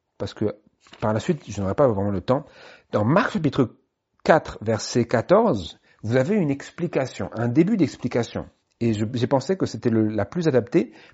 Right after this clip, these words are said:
parce qu'elle est très succincte et elle va droit au but. Nous y lisons le suivant. Verset quatorze, « Le semeur sème la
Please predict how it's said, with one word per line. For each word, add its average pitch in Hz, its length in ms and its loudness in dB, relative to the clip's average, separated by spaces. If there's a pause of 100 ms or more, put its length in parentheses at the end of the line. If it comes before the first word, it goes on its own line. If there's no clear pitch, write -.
parce 110 180 -4
qu'elle 110 180 -2
est 104 200 -2
très - 180 -2
succincte 151 560 -6
et 117 40 -2
elle 101 80 -8
va 117 140 -2
droit 123 220 0
au 123 80 2
but. 95 380 -8 (500)
Nous 117 260 4
y 123 60 2
lisons 127 260 0
le 160 80 4
suivant. 98 340 -8 (840)
Verset 98 220 -2
quatorze, « 139 540 0
Le 123 140 2
semeur 190 840 0
sème 185 680 -2 (120)
la 151 420 -2